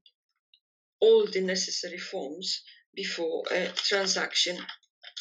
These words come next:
can take place. Now, if one of the trustees is incapable, it may be impossible to actually do anything unless there is a replacement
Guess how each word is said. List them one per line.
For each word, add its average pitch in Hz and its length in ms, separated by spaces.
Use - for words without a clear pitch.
can 185 200
take 196 280
place. - 580
Now, 180 440
if 190 180
one 240 220
of 196 140
the - 100
trustees - 460
is 165 160
incapable, 165 800
it 190 200
may 214 200
be 185 220
impossible 190 680
to 185 100
actually 185 380
do 233 200
anything 151 500
unless 190 800
there 185 120
is 185 160
a 175 100
replacement 165 800